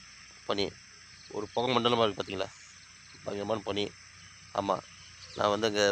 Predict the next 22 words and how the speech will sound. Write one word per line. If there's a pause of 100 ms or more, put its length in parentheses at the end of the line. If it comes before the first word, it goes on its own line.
வே-,
ரோடு
பக்கம்
வந்து
நின்று
தான்
பேசிட்டுருக்கேன். (840)
இப்போ
நல்ல
ஒரு
தென்னை
மரம்
தான்.
எங்கள்
வீட்டு
பக்கம்
வந்து
இந்த
மாதிரி
தான்
இருக்குது,
தென்னை